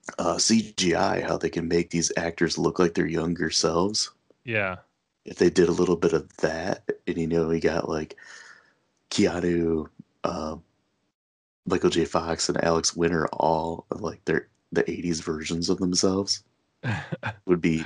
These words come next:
Speaker 1: kind of cool to look back on and see that.
Speaker 2: Now, are, how, are you saying that they would then time travel with the DeLorean, or they would, you know, do the Booth thing?
Speaker 1: <laughs>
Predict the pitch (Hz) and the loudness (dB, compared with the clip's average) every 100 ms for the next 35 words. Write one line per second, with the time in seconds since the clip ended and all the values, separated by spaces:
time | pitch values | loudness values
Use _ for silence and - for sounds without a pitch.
0 | - - 92 87 - 98 85 80 82 78 | -6 -4 -2 -2 -2 0 2 2 2 4
1 | 80 - - _ _ _ - 78 76 78 | 2 2 -10 _ _ _ -4 -4 -4 -6
2 | 78 78 - - - 50 - - _ _ | -4 -2 0 0 -2 -6 -8 -10 _ _
3 | _ _ _ _ _ _ _ _ _ _ | _ _ _ _ _ _ _ _ _ _
4 | - 131 117 113 117 120 - 117 117 117 | 0 4 4 4 2 -4 -2 2 2 0
5 | - - 107 135 139 135 131 131 - 117 | -4 -10 -6 0 2 2 2 -2 -2 -2
6 | 123 135 151 147 139 - 135 135 123 110 | 0 2 4 2 0 -2 -2 0 -2 -2
7 | 117 117 113 95 110 104 95 - - 110 | -2 0 -2 -2 -2 -2 -6 -10 -4 -4
8 | 110 - 113 107 104 101 98 101 92 101 | -4 -2 0 0 -2 -4 -6 -8 -6 -6
9 | 90 98 113 139 151 165 160 - 110 104 | -2 0 2 2 0 -2 -4 0 2 4
10 | 101 95 101 98 98 90 - _ 135 98 | 2 0 0 0 -2 -6 -14 _ -8 -2
11 | 92 90 95 98 92 90 85 _ _ 104 | -2 -2 -4 0 2 0 -4 _ _ -4
12 | 98 92 - _ _ - 90 - - _ | -2 -4 -12 _ _ -10 -10 -10 -16 _
13 | _ _ _ _ _ _ - | _ _ _ _ _ _ -4